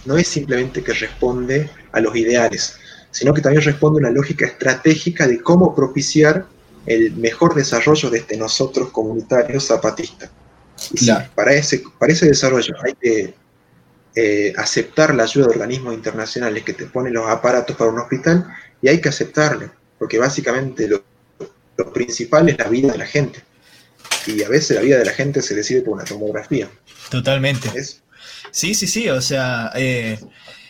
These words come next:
Speaker 2: es que en, en realidad hay, hay principios a veces más, más importantes que otros.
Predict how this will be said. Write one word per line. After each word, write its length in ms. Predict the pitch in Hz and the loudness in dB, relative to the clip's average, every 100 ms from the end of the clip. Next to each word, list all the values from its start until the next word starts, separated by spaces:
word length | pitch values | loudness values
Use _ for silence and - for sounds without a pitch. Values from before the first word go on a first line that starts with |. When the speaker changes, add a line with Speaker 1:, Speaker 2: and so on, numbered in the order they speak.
| _ | _
Speaker 2:
es 120 | - 131 | -8 -4
que 280 | 156 143 | -2 -2
en, 120 | 143 143 | -2 -4
en 280 | - 147 143 | -4 -4 -2
realidad 560 | 147 165 208 233 226 - - - _ _ | -2 0 0 0 -4 -14 -20 -20 _ _
hay, 840 | - 139 156 151 147 139 135 131 - | -6 -4 -2 -2 -2 -2 -2 -4 -4
hay 140 | 139 | -6
principios 580 | - 139 - 175 170 143 | -6 -6 -6 -6 -6 -4
a 100 | 120 | -4
veces 320 | 143 - 131 | -4 -4 -4
más, 580 | 127 131 131 127 - - _ _ _ _ _ | -4 -4 -4 -6 -8 -14 _ _ _ _ _
más 1120 | 127 135 135 135 127 123 117 110 110 - - _ _ _ _ - | -8 -4 -4 -4 -4 -4 -4 -6 -6 -8 -10 _ _ _ _ -8
importantes 800 | 143 135 123 151 156 147 123 - | -6 -4 -4 -4 -4 -6 -8 -8
que 180 | 113 | -6
otros. 640 | 113 131 131 135 165 - | -2 -4 -4 -8 -8 -12